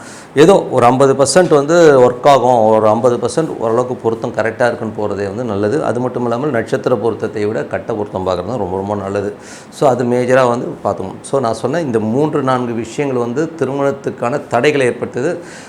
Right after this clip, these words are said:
அதுக்கு வந்து நீங்க இதை கொஞ்சம் ஃப்ளெக்சிபிளா போனீங்கனாலே உங்களுக்கு அது கிளியர் ஆயிடும். அதுக்கப்புறம் திருமணம் ஆனதுக்கப்புறம், திருமணம் ஆனதுக்கப்புறம் பார்த்தீங்கன்னா, நிறைய பேருக்கு வந்து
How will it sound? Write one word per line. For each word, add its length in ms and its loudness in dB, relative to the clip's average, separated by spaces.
அதுக்கு 340 6
வந்து 200 4
நீங்க 200 2
இதை 240 2
கொஞ்சம் 300 -2
ஃப்ளெக்சிபிளா 500 2
போனீங்கனாலே 500 -2
உங்களுக்கு 200 -8
அது 220 -6
கிளியர் 180 -2
ஆயிடும். 180 -2
அதுக்கப்புறம் 460 0
திருமணம் 360 0
ஆனதுக்கப்புறம், 640 0
திருமணம் 320 -4
ஆனதுக்கப்புறம் 640 -4
பார்த்தீங்கன்னா, 320 -4
நிறைய 320 -4
பேருக்கு 260 -8
வந்து 240 -10